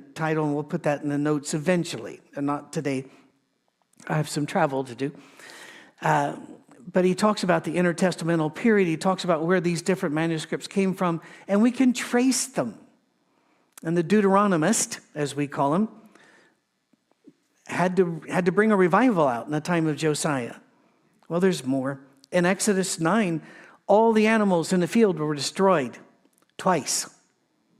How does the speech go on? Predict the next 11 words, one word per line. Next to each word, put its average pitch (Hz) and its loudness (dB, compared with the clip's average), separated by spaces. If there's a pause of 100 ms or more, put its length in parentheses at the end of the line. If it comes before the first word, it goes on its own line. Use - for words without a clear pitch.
(600)
Verse 165 -2
nine, 175 0
verse 160 -2
twenty-five. 165 -2 (380)
Atheists 262 4
see 240 4
that 208 4
and 185 -2
they 190 4
go, 170 2 (100)
"See?" 294 2